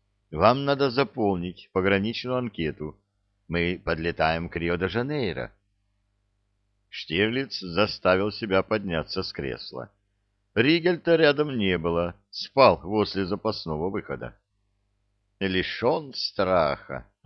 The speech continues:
Чудо! Что за адъютант у Скорцени? С таким не пропадёшь. «Давайте вашу анкету»,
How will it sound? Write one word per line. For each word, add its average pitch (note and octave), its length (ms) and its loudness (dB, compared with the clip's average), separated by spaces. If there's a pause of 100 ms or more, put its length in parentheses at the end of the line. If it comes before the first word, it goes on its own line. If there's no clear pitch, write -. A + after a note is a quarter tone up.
(280)
Чудо! E2 600 -2 (340)
Что G#2 360 2
за B2+ 200 4
адъютант B2+ 680 0
у B2 80 -4
Скорцени? D2+ 840 -6 (360)
С - 160 -12
таким F2 560 -2
не F#2+ 140 -4
пропадёшь. E2+ 800 -4 (1160)
«Давайте D#2+ 680 2
вашу D2 360 -4
анкету», C#2 560 -10